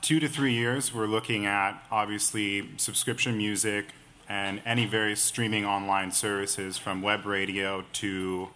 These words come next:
on-demand video as being a very important metric in measuring what success is online, and increasingly looking at services like, uh, Shazam or SoundHound and tags and stuff like that,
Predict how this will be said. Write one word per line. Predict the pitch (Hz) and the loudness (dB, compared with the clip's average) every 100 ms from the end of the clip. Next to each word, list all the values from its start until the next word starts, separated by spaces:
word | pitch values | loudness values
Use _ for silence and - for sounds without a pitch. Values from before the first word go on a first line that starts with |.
| - - - 117 | -18 -20 -10 0
on-demand | 107 101 98 98 | 0 2 0 0
video | 104 127 107 | 0 0 0
as | 92 | -2
being | 110 98 | -2 -2
a | 98 | -2
very | 110 110 110 | 0 0 0
important | 98 - 104 101 | -2 -2 -2 -2
metric | 98 107 - 98 | -2 0 -2 -4
in | 104 98 | -6 -6
measuring | 101 98 101 95 | -4 -2 -2 -2
what | 98 101 | -4 -4
success | - 104 - 107 98 - | -4 -4 -2 -2 0 0
is | 104 98 | -2 -2
online, | 101 98 95 98 127 165 - - - - - - - - | -2 -2 0 0 -2 -6 -8 -20 -20 -20 -20 -20 -20 -10
and | 98 95 95 101 | -4 -2 -4 -4
increasingly | 101 - 113 117 107 | -4 0 2 2 0
looking | 107 - 107 | -2 0 -2
at | 98 | 0
services | - 104 101 - 104 98 - | 0 0 0 0 0 0 -2
like, | 101 98 95 95 - - - - - - | 0 0 0 -4 -12 -20 -20 -20 -20 -8
uh, | 101 92 92 - - | -2 0 -2 -6 -12
Shazam | - 95 98 101 98 | -4 -2 0 2 0
or | 92 | 0
SoundHound | 92 113 107 104 104 98 101 95 | 0 0 0 -2 -2 -2 0 -4
and | 90 | -6
tags | - 110 104 98 | -2 0 0 -2
and | 104 | -2
stuff | - 95 - | -2 -2 -4
like | 92 90 | -4 -2
that, | 107 104 107 | -2 0 0